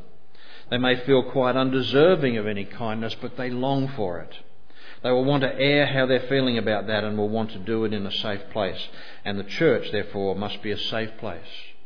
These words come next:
for people to vent and to then receive the kindness of love and acceptance and forgiveness. And justice? Well, people in your world often come with stories of injustice.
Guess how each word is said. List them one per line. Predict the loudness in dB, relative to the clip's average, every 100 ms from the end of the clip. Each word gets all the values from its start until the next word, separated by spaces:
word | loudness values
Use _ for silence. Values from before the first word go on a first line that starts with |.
| -8 -8 -8 -8 -8 -8
for | -8
people | -4 -4 -4 -4
to | -6
vent | -4 -4 -4 -6 -8 -8 -8 -8 -8 -8 -8 -8
and | -8
to | -6
then | -4 -2
receive | -4 -2 -2 -2 -4
the |
kindness | -8 -6 -4 -4 -4 -4 -6
of | -4
love | -4 -4 -6 -8 -8 -8 -8 -8 -8 -8 -8 -8
and | -6
acceptance | -6 -6 -6 -6 -8 -8 -8 -8 -8 -8 -8 -8 -8
and | -8 -8
forgiveness. | -6 -6 -6 -8 -8 -8 -8 -10 -10 -10 -10 -10 -8 -8 -10 -8 -8 -8 -8 -8 -8 -8 -8 -8 -8 -8 -8 -8 -8 -8 -8 -8
And | -6
justice? | -2 -2 -2 -6 -6 -8 -8 -8 -8 -8 -8 -8 -8 -8 -8 -8 -8 -8 -10 -10 -10 -10 -10 -8
Well, | 2
people | 4 6 6
in | 8
your | 8 10
world | 12 12 10
often | 6 2 2
come | 2 2
with | 2
stories | 0 0 2 4 4 2
of | 0
injustice. | 0 0 -2 -4 -4 -8